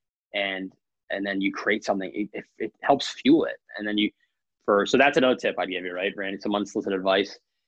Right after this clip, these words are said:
Really get a good note-taking app on your phone or just use the native notepad or actually do pen and paper. But <clears throat> I've learned just to write down ideas when they come to me, no matter how crazy they sound.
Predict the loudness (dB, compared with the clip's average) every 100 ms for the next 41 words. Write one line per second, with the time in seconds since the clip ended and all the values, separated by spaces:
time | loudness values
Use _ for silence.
0 | _ _ _ _ _ _ _ 4 8 8
1 | 8 6 6 2 2 0 0 -2 -4 -2
2 | -2 -2 -2 -2 -4 -4 -2 -4 -4 -6
3 | -2 0 0 0 0 0 0 0 0 2
4 | 2 2 2 0 -4 -10 -4 -2 -2 -4
5 | -6 -2 -2 0 -2 -2 -8 _ _ _
6 | _ _ -2 0 0 2 2 4 2 0
7 | -4 -4 -4 0 0 2 0 0 -2 -2
8 | 0 -2 -2 -8 -6 -4 0 0 0 0
9 | 2 2 -2 -2 -2 0 2 2 0 0
10 | -2 -4